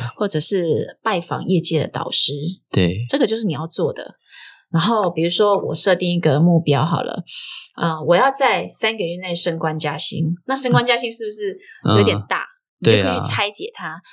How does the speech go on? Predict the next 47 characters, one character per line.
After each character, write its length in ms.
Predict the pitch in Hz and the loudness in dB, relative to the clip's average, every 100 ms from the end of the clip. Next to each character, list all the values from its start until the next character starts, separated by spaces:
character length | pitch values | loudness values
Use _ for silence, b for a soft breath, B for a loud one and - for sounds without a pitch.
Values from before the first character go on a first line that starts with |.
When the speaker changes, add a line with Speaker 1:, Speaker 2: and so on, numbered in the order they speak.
| b _ - | b _ -4
Speaker 1:
比 80 | |
如 60 | 160 | -4
说 200 | 180 208 | 0 0
你 120 | 180 | 0
可 120 | - | 0
以 40 | 175 | 0
拆 180 | - 165 | 0 0
解 160 | 160 | 0
成 240 | - 131 - | 0 -2 -2
我 100 | 110 | 0
要 120 | 208 | 0
在 100 | 285 | 0
三 220 | 285 269 | -4 -2
个 80 | 240 | 0
月 160 | 185 | 0
内 180 | 185 180 | -2 -4
获 180 | 160 180 | 0 0
得 160 | 165 156 | 2 -2
主 240 | - 165 | -4 -6
管 240 | 196 151 175 | -2 -2 0
认 240 | 185 151 | 0 0
可 260 | - - 180 | -4 -6 -2
或 180 | - 160 | 2 2
升 360 | - 165 170 | 2 0 -2
迁 360 | 160 - 151 180 | -4 -2 -2 -4
到 140 | 185 | -4
什 140 | 165 143 | -4 -4
么 80 | 135 | -6
样 80 | |
的 80 | 156 | -6
职 300 | - - - | -4 -4 -4
位。 320 | - 143 - - | -4 -4 -2 4
Speaker 2:
嗯。 280 | 123 101 98 B B - | 6 4 0 B B -4
Speaker 1:
那 180 | 202 190 | -2 -2
你 100 | 156 | -2
就 120 | 185 | -2
要 80 | 185 | -2
去 280 | 196 175 - | -2 -4 -4
找 200 | 139 - | -6 -4
说， 520 | - 165 160 165 - - | 0 2 0 -2 -12 -2
Speaker 2:
对。 180 | 101 92 | 2 2
Speaker 1:
那 100 | 196 | 0
主 200 | - 175 | -2 -2
管 160 | 156 | 0
认 160 | 160 175 | 0 -2
可 160 | - | -4
的， 300 | - 131 98 | -6 -6 -8